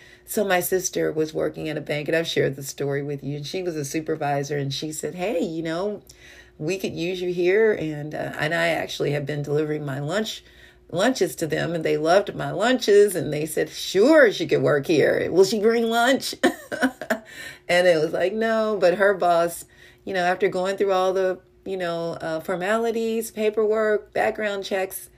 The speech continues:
they hired me as a temp. And I knew, you know, that I really wanted to work in restorative justice. After meeting that team at a networking, I'm like, "That's what I want." But they,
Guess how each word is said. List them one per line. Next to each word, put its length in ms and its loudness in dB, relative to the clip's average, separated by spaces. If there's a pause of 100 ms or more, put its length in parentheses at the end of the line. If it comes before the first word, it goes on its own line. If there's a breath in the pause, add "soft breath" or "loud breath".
(160 soft breath)
they 180 4
hired 380 -2
me 180 -12 (200)
as 180 0
a 60 -2
temp. 320 -6 (800 loud breath)
And 320 2
I 160 -4
knew, 440 0 (120)
you 160 -6
know, 180 0
that 140 2
I 100 2
really 320 8
wanted 580 0
to 120 -2
work 260 0
in 80 -2
restorative 540 -4
justice. 460 -6
After 260 -2
meeting 380 -4
that 220 -6
team 440 -6
at 160 -6
a 180 -6 (100)
networking, 720 -4
I'm 120 -6
like, 320 -10
"That's 320 -6
what 100 -4
I 120 -4
want." 420 -10
But 160 -2
they, 240 2